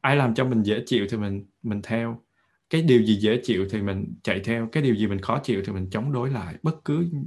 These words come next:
cái điều nào cũng như thế. Và do đó nó bị sai sử bởi cái thấy về, về thân kiến, có nghĩa là sợi dây trói.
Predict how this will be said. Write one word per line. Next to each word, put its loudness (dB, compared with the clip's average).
cái -8
điều -2
nào -2
cũng -4
như -4
thế. -6
Và 2
do 2
đó -2
nó 2
bị 2
sai 0
sử -2
bởi -2
cái -4
thấy -4
về, 0
về -4
thân -4
kiến, -2
có -4
nghĩa -4
là -6
sợi -6
dây -2
trói. -6